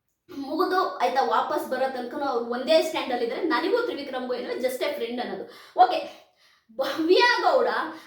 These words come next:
ಅವರ ಲವ್ ಬಗ್ಗೆ ಆಗ್ಲಿ, ಅವರ ಒಂದು, ಆಯ್ತಾ, ಏನ್ ಪ್ರೀತಿ ಬಗ್ಗೆ ಆಗ್ಲಿ, ತ್ರಿವಿಕ್ರಮ್ ಅವ್ರ ಹತ್ರ ಹೇಳಿರಲ್ವಾ? ತ್ರಿವಿಕ್ರಮ್ ಅವ್ರ ಹತ್ರ ಮಾತನಾಡಿರಲ್ವಾ? ತುಂಬಾ ಮಾತನಾಡಿರ್ತಾರೆ ತಾನೆ. Bigg Boss ಮನೆಯಲ್ಲಿ ಒಂದು ಕಂಫರ್ಟ್ ಝೋನ್ ಅಂತಿದ್ದಾಗ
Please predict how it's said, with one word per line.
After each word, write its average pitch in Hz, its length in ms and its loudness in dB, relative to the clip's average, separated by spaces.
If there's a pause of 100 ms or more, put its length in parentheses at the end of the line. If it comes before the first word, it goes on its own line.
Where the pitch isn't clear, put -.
ಅವರ 269 160 2
ಲವ್ 262 400 0
ಬಗ್ಗೆ 311 280 2
ಆಗ್ಲಿ, 254 640 -4 (180)
ಅವರ 320 200 0 (160)
ಒಂದು, 294 240 0
ಆಯ್ತಾ, 262 280 2
ಏನ್ 285 360 0
ಪ್ರೀತಿ 311 260 -4
ಬಗ್ಗೆ 262 300 -2
ಆಗ್ಲಿ, 262 260 -4
ತ್ರಿವಿಕ್ರಮ್ 403 480 4
ಅವ್ರ 330 140 4
ಹತ್ರ 311 100 -4
ಹೇಳಿರಲ್ವಾ? 254 880 -2 (160)
ತ್ರಿವಿಕ್ರಮ್ 370 440 0
ಅವ್ರ 330 120 4
ಹತ್ರ 294 180 0
ಮಾತನಾಡಿರಲ್ವಾ? - 920 -2 (120)
ತುಂಬಾ 466 300 4
ಮಾತನಾಡಿರ್ತಾರೆ 339 680 2
ತಾನೆ. - 520 -10
Bigg 466 200 6
Boss 403 520 2
ಮನೆಯಲ್ಲಿ 311 600 0
ಒಂದು 285 220 -4
ಕಂಫರ್ಟ್ 330 560 2
ಝೋನ್ 320 240 2
ಅಂತಿದ್ದಾಗ 247 500 -2